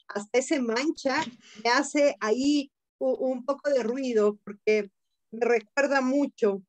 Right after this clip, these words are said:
uno de los estatutos del Real Seminario de Minería en algún te-, eh,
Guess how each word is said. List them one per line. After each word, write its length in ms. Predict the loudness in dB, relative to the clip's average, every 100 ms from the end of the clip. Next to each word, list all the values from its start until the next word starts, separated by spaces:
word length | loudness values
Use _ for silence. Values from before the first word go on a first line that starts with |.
| _ _
uno 220 | 0 4
de 120 | 6
los 240 | 6 4 0
estatutos 760 | -6 -6 -6 -4 -2 2 2
del 180 | 2 0
Real 220 | 0 -2
Seminario 560 | -2 -4 -4 -2 2 2
de 80 | 2
Minería 800 | -2 0 -2 -2 0 0 0 _ _ _
en 160 | -2 2
algún 500 | 2 2 0 -2 -2
te-, 220 | -2 -2 4
eh, 240 | 4 4